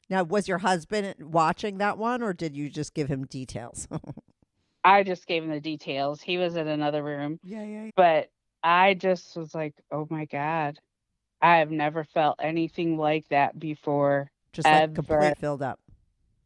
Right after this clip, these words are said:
Speaker 2: Yes.
Speaker 1: Mm-hmm.
Speaker 2: Yes. And it was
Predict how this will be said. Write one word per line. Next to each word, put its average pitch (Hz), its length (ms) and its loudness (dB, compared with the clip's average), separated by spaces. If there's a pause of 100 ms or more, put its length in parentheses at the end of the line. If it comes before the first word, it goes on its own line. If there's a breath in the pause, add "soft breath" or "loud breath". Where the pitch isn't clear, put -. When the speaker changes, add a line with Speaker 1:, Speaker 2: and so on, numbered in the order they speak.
(120)
Speaker 2:
Yes. 170 1160 4
Speaker 1:
Mm-hmm. 170 400 -6
Speaker 2:
Yes. 151 420 2 (680)
And 160 520 6
it 185 260 0
was 165 520 -2